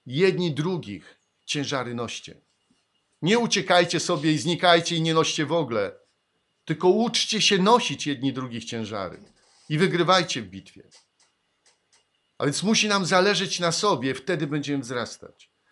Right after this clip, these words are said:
Jeżeli będzie nam obojętne, co się dzieje z drugim, to niestety nie będzie wzrostu. Musi nam zależeć na tym. I musimy toczyć zdrowy bój przed obliczem Bożym.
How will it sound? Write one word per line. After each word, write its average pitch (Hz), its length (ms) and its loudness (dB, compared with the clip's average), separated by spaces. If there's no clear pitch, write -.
Jeżeli 156 220 2
będzie 185 240 2
nam 190 140 4
obojętne, 190 560 2
co 175 100 -8
się 170 160 -4
dzieje 180 260 0
z 123 100 -6
drugim, 165 560 -2
to 160 100 -4
niestety 147 480 -4
nie 123 120 -6
będzie 127 260 -6
wzrostu. - 460 -18
Musi 175 320 -2
nam 156 160 -2
zależeć 127 540 -4
na 90 140 -16
tym. 87 220 -18
I 165 80 -2
musimy 180 320 0
toczyć 196 400 -2
zdrowy 190 480 0
bój 196 280 0
przed 123 300 -2
obliczem 117 460 -6
Bożym. 98 440 -10